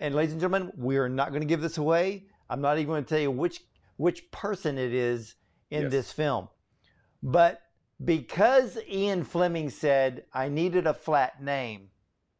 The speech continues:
Speaker 2: Yes.
Speaker 1: that is the only hint you're gonna get
Speaker 2: Yes. Well,
Speaker 1: towards
Speaker 2: and
Speaker 1: the end of this. And that's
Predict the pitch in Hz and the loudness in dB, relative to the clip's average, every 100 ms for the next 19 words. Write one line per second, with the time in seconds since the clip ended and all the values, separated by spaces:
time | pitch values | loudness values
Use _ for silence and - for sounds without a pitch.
0 | - 80 - - 160 180 156 151 156 170 | -8 -8 -8 -4 0 2 2 0 0 0
1 | 175 156 131 131 - 135 127 120 117 123 | 0 -2 -4 -6 -4 -2 0 -2 -2 0
2 | 113 - - - _ _ _ _ _ 90 | 0 0 -6 -20 _ _ _ _ _ -4
3 | 82 - 135 143 131 147 170 139 151 139 | -4 -2 0 2 2 -2 -2 -2 -4 -4
4 | 123 147 151 151 185 208 - 262 | -6 -4 -4 4 4 4 0 -12